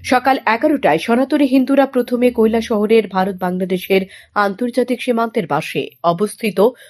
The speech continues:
মনু ল্যান্ড কাস্টমস প্রাঙ্গণে একত্রিত হয়ে বাংলাদেশ সরকারের বিরুদ্ধে প্রকাশ্যে স্লোগান দিতে শুরু করে।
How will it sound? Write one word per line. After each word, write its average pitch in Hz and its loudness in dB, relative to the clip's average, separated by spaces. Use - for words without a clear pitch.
মনু 233 2
ল্যান্ড 175 0
কাস্টমস 165 -2
প্রাঙ্গণে 175 -2
একত্রিত 196 -6
হয়ে 185 0
বাংলাদেশ 226 0
সরকারের 208 0
বিরুদ্ধে 175 0
প্রকাশ্যে 180 -4
স্লোগান 262 -2
দিতে 151 -4
শুরু 151 -8
করে। 143 -2